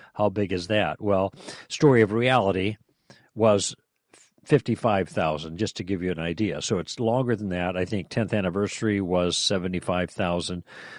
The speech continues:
of Tactics, and so this is around that size, a little bit bigger. Anyway, so lots of work that I'm working on right now, and,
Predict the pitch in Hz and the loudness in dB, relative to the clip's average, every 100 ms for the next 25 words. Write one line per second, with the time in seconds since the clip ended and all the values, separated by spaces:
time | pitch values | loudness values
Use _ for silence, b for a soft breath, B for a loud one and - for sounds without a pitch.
0 | B 87 - 147 143 - 131 - 101 - | B -10 2 4 4 0 -4 -4 -4 -2
1 | 107 95 123 107 92 - - _ _ 104 | -2 0 -2 0 -2 -4 -8 _ _ -2
2 | 110 110 107 110 92 104 98 - 127 107 | 0 2 2 0 2 2 2 0 2 2
3 | 101 104 98 92 95 - 110 92 71 80 | 2 0 0 0 -4 -2 -2 -2 -6 -4
4 | 117 101 87 85 - 98 87 B - 139 | -2 0 0 -2 -2 -2 -2 B 2 2
5 | - 147 139 117 - 113 98 107 104 113 | 4 2 4 2 2 0 0 0 -2 -2
6 | 98 90 92 92 90 98 85 | -2 0 0 0 -2 -2 -2